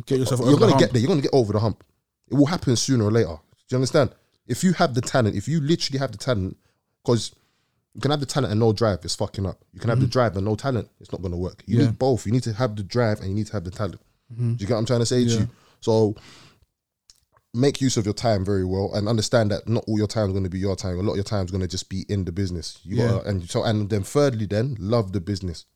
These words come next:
Speaker 2: Do you get what I'm saying?
Speaker 1: Yeah.
Speaker 2: Now, for example, love
Speaker 1: What do you
Speaker 2: what
Speaker 1: mean when you, when you say that? Why, why do you say, I thought that would be obvious that you would love your
Speaker 2: No,
Speaker 1: business.
Speaker 2: love it as in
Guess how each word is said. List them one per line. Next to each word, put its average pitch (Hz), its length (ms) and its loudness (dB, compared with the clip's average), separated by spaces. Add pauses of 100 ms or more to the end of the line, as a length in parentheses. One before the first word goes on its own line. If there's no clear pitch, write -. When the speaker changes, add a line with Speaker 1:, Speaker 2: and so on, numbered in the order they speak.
(360)
Speaker 2:
Do - 80 -12
you 98 40 -4
get 107 80 -2
what 82 60 -2
I'm 110 60 -4
saying? 123 220 4 (200)
Speaker 1:
Yeah. 107 80 -2 (100)
Speaker 2:
Now, 110 180 0
for 104 200 -2
example, 101 420 -2
love 120 180 4
Speaker 1:
What 160 100 8
do 165 60 6
you 175 60 8
Speaker 2:
what 170 40 8
Speaker 1:
mean 170 60 10 (120)
when 202 40 8
you, 185 120 8
when 196 120 8
you 220 100 8
say 190 200 4
that? 127 120 4
Why, 147 220 4
why 147 220 2
do 135 60 -4
you 131 60 -6
say, 143 60 -2
I - 80 0
thought 147 140 2
that 135 60 2
would 123 100 0
be 123 100 2
obvious 120 320 0
that 95 140 -6
you 110 100 -4
would 107 100 -6
love 104 160 -6
your 104 120 -4
Speaker 2:
No, 113 100 2
Speaker 1:
business. 95 180 0
Speaker 2:
love 117 220 2
it 107 120 2
as 95 220 -2
in 92 240 -4